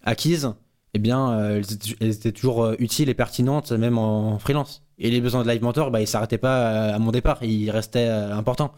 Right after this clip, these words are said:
Donc en fait, euh, on s'est rapidement mis d'accord, euh, 'fin, ça a été une évidence qu'on continue à bosser ensemble, quoi. On est parti en bons termes. Euh, ça, c'est très important d'ailleurs, hein, c'est, euh, des fois, ça peut, euh,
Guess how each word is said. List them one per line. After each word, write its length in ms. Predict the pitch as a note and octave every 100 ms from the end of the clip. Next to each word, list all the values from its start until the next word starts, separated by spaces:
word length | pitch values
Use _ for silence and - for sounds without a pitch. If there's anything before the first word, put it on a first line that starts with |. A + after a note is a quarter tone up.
| - - _ -
Donc 140 | A#2+ A#2+
en 60 |
fait, 200 | A#2 D3+
euh, 180 | B2+ A2
on 120 | G#2+
s'est 180 | G#2+ A#2
rapidement 320 | A2 A#2+ A2+
mis 140 | A2+ A2
d'accord, 420 | A2 A2 C#3+ A#2
euh, 160 | G#2 G2+
'fin, 300 | G#2 G2+ A2 _ _ _ _ _ _ _ -
ça 160 | -
a 20 |
été 180 | A2 B2+
une 100 | A#2+
évidence 360 | A2+ A#2+ C#3+ C#3+
qu'on 100 | A2+
continue 220 | A2+ A#2
à 60 | A2
bosser 180 | A2
ensemble, 280 | A#2 - C#3+
quoi. 160 | - - _ _
On 100 | A2+
est 60 | A#2+
parti 360 | A#2+ - C3+
en 180 | A#2+ A2
bons 160 | G#2+ A#2+
termes. 320 | A#2+ C#3 D3 - _ _ _ _ _ _ _ _ - -
Euh, 200 | G2+ D#2+ -
ça, 140 | C3+
c'est 120 | A#2
très 140 | - B2
important 300 | A2+ A2 B2
d'ailleurs, 240 | G2+ F#2+
hein, 80 | F#2+
c'est, 220 | G#2 G2+
euh, 100 | G2+ A2 - _ _ _ _ - - - _ _ _ _ _ _ _ _ _
des 220 | C3+ C3
fois, 180 | C3 E3+
ça 140 | E3 C3
peut, 140 | C#3
euh, 920 | D3 D3 C3 B2 A#2+ A2+ A2 G#2 G2+